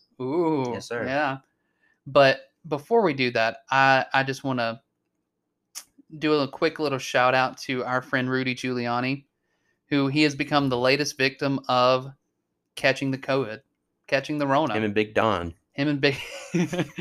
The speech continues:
Speaker 1: So,
Speaker 2: That
Speaker 1: Rudy
Speaker 2: sounds like such a
Speaker 1: Giuliani,
Speaker 2: porn star name,
Speaker 1: I
Speaker 2: Big
Speaker 1: think he
Speaker 2: Don.
Speaker 1: re-, <laughs> Big Don. And Rudy, I think he caught it going to that dildo store where he had the, uh, uh,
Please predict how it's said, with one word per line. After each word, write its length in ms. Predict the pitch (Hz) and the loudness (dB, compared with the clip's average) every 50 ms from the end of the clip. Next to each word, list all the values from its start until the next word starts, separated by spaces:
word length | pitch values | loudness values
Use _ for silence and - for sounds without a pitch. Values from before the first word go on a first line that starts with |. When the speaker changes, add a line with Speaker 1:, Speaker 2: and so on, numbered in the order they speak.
| 175 196 - - - - - - - 277 - | -14 -12 -14 -16 -16 -16 -14 -12 -12 -10 -6
Speaker 1:
So, 380 | - - 180 160 151 147 143 | 2 6 8 10 10 10 8
Speaker 2:
That 120 | 143 135 156 | 4 2 2
Speaker 1:
Rudy 200 | 160 185 190 - | 4 4 6 6
Speaker 2:
sounds 140 | 190 180 175 | 4 6 6
like 140 | 190 185 165 | 6 6 6
such 80 | 156 | 6
a 20 | 151 | 6
Speaker 1:
Giuliani, 240 | 143 143 139 131 | 6 6 6 4
Speaker 2:
porn 200 | 120 117 120 117 | 4 4 4 2
star 220 | - - 107 98 95 | 2 2 2 2 2
name, 160 | 92 92 156 | 2 2 2
Speaker 1:
I 60 | 170 | 2
Speaker 2:
Big 300 | 170 - - 254 277 269 | 2 2 0 0 0 0
Speaker 1:
think 0 | |
he 100 | - - | 0 0
Speaker 2:
Don. 60 | 190 | 0
Speaker 1:
re-, 280 | 165 170 170 156 165 160 | 0 0 0 0 -2 -2
<laughs> 60 | 139 | 2
Big 240 | 160 151 139 143 135 | 2 2 2 2 -2
Don. 300 | 123 107 107 110 123 - - - 131 - - _ _ - - _ _ - | -4 -6 -6 -8 -10 -12 -10 -12 -12 -12 -12 _ _ -16 -16 _ _ -2
And 180 | - 147 143 135 | 0 0 2 4
Rudy, 460 | 143 165 190 220 190 147 131 127 - - | 4 6 6 6 4 4 2 2 0 2
I 100 | 143 175 | 0 2
think 240 | - - 226 262 254 | 2 2 0 0 0
he 120 | - 202 | -2 -6
caught 300 | - - 156 160 175 170 | 0 4 6 6 6 6
it 60 | 143 | 4
going 220 | 131 143 143 143 147 | 2 0 0 0 0
to 40 | 135 | 0
that 200 | 131 120 120 127 | 0 -2 -2 -2
dildo 340 | 139 143 151 143 131 120 117 | -4 -2 0 0 -2 -2 -2
store 300 | - - 131 123 120 120 | -4 -6 -4 -4 -4 -2
where 140 | 120 117 117 | -4 -4 -4
he 100 | 117 131 | -4 -2
had 280 | 127 143 135 131 127 | 0 2 2 2 0
the, 180 | 127 120 123 120 | -2 -2 -2 0
uh, 240 | 117 113 113 113 117 - _ _ _ _ _ _ _ _ - | 0 0 0 -2 -6 -10 _ _ _ _ _ _ _ _ -4
uh, 380 | 151 143 131 120 120 117 113 | 0 0 0 0 -2 -4 -6